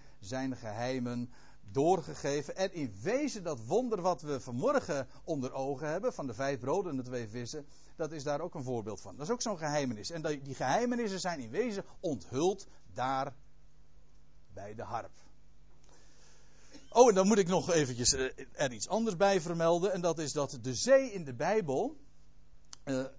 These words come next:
in het algemeen al een beeld is van de volkerenwereld. Letterlijk zelfs, want in Openbaring lees je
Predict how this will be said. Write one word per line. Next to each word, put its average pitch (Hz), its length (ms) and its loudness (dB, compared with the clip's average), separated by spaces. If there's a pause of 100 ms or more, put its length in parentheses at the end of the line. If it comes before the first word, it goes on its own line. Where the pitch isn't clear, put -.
(140)
in 160 120 -8
het - 60 -4
algemeen 170 520 0
al 135 180 0
een 120 100 -2
beeld 123 260 -2
is 117 100 -8
van 131 120 -4
de 107 100 -8
volkerenwereld. 113 920 -6 (380)
Letterlijk 139 580 0
zelfs, 147 440 -2 (200)
want 131 140 -6
in 127 120 -8
Openbaring 131 580 0
lees 131 240 0
je 131 140 -6